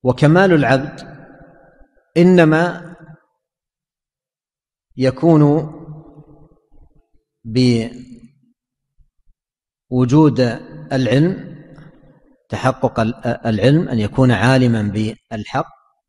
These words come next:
عاملا به، أن يكون عالما بالحق عاملا به،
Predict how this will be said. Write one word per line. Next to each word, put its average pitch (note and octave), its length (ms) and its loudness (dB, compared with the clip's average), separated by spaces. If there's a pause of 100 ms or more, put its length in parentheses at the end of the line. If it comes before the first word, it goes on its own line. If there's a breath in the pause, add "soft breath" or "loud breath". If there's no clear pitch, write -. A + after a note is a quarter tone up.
(640)
عاملا C#3 560 2
به، A#2+ 500 -2 (1120)
أن F#2 40 -10
يكون A#2 320 -2
عالما A#2 540 2
بالحق A2 500 -4
عاملا C3+ 680 2
به، B2 420 2